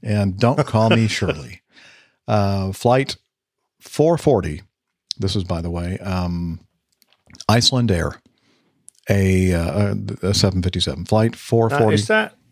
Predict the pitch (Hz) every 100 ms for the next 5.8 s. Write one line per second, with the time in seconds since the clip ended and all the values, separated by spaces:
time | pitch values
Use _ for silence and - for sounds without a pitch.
0 | - - - 160 156 - - - - -
1 | 160 139 - 147 143 156 170 - _ -
2 | 127 123 127 - 131 123 123 123 - _
3 | _ - - 127 127 - 120 123 117 110
4 | - 120 110 107 101 - 120 110 107 -
5 | 107 98 101 _ - 101 90